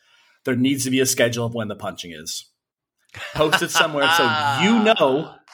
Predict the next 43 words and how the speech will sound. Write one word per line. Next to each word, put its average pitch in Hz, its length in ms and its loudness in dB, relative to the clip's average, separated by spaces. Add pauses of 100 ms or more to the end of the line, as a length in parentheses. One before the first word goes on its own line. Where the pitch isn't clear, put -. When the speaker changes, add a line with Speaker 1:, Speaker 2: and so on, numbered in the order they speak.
(320)
Speaker 1:
you 135 300 -6
know, 131 420 2 (240)
'cause 175 160 0
it's, 180 180 0 (140)
it's, 190 260 2
I 165 140 6
have 214 240 2
driven, 123 580 -4
I 131 80 -2
have 240 100 0
Speaker 2:
Yeah. 95 220 2
Speaker 1:
driven. 120 400 0
This, 156 160 -6
uh, - 200 -4
this 180 180 -2
one 175 260 4
time 220 200 2
I 175 60 0
drove 123 480 0 (360)
out 131 220 4
to 135 80 -6
some 123 240 0
place 123 280 0
I 120 60 2
couldn't, 120 480 -6 (180)
I 113 60 -4
was, 113 120 -4
uh, 107 280 -2
when 120 100 2
I 117 40 6
was 117 120 -2
living 156 180 0
in 156 60 -10
Seattle, 117 640 2 (240)
and 123 100 4
I 123 80 4
lived 127 240 0 (160)
right 147 160 4
next 143 240 -2
to 117 300 2
Bellevue, 120 380 2 (160)
which 117 220 -6
is, 107 340 0